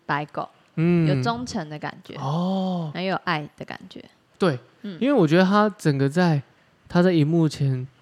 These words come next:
Speaker 2: 所呈现出来的形象啊，他是一个很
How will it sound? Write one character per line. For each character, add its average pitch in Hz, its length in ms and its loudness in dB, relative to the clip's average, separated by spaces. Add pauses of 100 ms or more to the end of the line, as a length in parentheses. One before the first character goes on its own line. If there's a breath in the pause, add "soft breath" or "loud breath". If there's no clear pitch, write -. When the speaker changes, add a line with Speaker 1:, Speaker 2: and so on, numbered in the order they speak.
Speaker 2:
所 - 220 -4
呈 143 200 0
现 160 160 0
出 151 120 0
来 143 80 0
的 131 80 -4
形 131 280 -8
象 147 220 -2
啊， - 300 -10 (400 soft breath)
他 190 180 0
是 180 100 0
一 180 140 4
个 147 140 4
很 131 300 -4